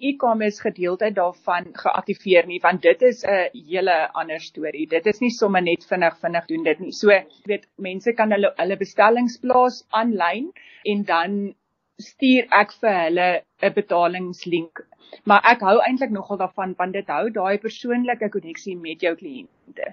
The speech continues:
Weet, ek het nie, eh, tien duisend bestellings wat ek mee hoef te werk 'n dag nie. Ek dink as ek op daai punt kom, dan sal ek bietjie aanpas hoe ek werk. Maar vir nou geniet ek dit om die, die bestelling te kry,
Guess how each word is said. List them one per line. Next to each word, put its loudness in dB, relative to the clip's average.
Weet, 0
ek -10
het -8
nie, -2
eh, 2
tien 0
duisend 0
bestellings -2
wat -8
ek -8
mee -6
hoef -2
te -2
werk 2
'n -8
dag -2
nie. 2
Ek -2
dink -4
as -2
ek -10
op -8
daai 0
punt -2
kom, 4
dan -8
sal -8
ek -14
bietjie -16
aanpas -8
hoe -8
ek -10
werk. -4
Maar -4
vir -8
nou 0
geniet -2
ek 2
dit -2
om -8
die, -8
die -8
bestelling 0
te -4
kry, -2